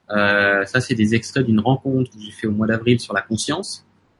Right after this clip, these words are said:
Euh, je parlerai de certaines choses là-dedans aussi relatives à l'ascension, surtout dans les vidéos qui vont arriver.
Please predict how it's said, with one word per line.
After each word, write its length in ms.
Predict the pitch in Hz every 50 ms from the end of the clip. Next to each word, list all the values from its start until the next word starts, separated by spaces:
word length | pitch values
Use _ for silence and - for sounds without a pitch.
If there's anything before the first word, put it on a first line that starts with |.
| _ - 104
Euh, 420 | 104 107 104 101 98 98 101 104
je 120 | 107 123
parlerai 400 | 143 143 - 175 175 175 170 190
de 80 | 190 185
certaines 380 | - - 151 - - 143 135 123
choses 240 | - - 135 123
là-dedans 320 | 120 123 117 113 110 117 123
aussi 280 | 120 117 - - -
relatives 380 | 131 117 107 104 - - - -
à 40 | 110
l'ascension, 480 | 107 110 - 117 117 - - 127 127
surtout 260 | 120 - 113 - - 127
dans 80 | 120
les 120 | 110 104 104
vidéos 240 | 101 - 104 107 -
qui 140 | - - 104
vont 100 | - 92
arriver. 400 | 92 92 92 - - 123 190 294